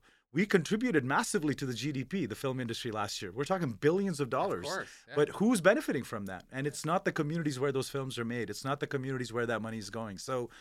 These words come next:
Speaker 1: we have an opportunity, I think, to connect some of the dots. And at P O V, we're doing that. We're saying, "Let's bring the government, let's bring the industry, let's bring the community folks,"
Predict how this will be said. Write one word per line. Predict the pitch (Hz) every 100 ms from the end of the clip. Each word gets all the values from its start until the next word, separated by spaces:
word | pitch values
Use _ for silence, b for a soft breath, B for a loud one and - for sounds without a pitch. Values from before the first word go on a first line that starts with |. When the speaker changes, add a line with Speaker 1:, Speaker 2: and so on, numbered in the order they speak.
| B B -
Speaker 1:
we | 156
have | 202 247
an | 240
opportunity, | 208 185 151 170 180 147
I | 131
think, | 143 120
to |
connect | - 127 139 -
some | 143
of | 117
the |
dots. | 107 107 170 -
And | 117
at | 110
P | - 190
O |
V, | 147 151
we're | 131
doing | 120 127 131
that. | 101 90
We're | 101
saying, | 104 - 165 127
"Let's | 113 107
bring | 139 165
the | 165
government, | 143 143 139 139
let's | 120 98
bring | 120 147
the | 143
industry, | 131 127 - 120
let's | 107
bring | - 135
the | 151
community | - 139 139 131
folks," | - 131 120 -